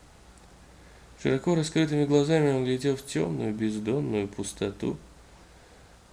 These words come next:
и ничего не видел. Лишь немного позже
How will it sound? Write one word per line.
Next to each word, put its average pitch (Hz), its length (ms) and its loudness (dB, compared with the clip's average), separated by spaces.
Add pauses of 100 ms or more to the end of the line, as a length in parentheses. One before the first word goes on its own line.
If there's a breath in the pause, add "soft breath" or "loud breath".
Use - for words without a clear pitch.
(480 loud breath)
и 120 80 -2
ничего 127 380 -2
не 113 160 -2
видел. 104 300 -12 (1300 loud breath)
Лишь 123 280 -6
немного 147 380 0
позже 123 540 -6